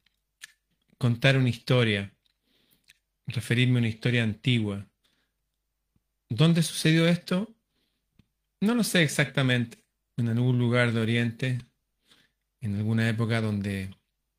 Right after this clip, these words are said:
aún existían reyes buenos. Un día,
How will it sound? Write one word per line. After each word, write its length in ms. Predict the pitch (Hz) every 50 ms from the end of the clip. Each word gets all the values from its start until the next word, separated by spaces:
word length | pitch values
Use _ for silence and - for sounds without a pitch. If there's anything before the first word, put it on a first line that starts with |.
| _ - _ _ -
aún 180 | 113 110 107
existían 560 | 104 104 - 113 - - - 117 113 107 107 98
reyes 340 | 113 110 107 107 101 -
buenos. 320 | - 113 107 107 104 95 92 - _ _ _ _ _ _ _ _ _ _ _ _ _ _ _ _ _ _ _ _ _ _ _ _ _ _ _ - - _ _ _
Un 180 | - 147 160 156
día, 400 | 147 185 208 165 123 131 -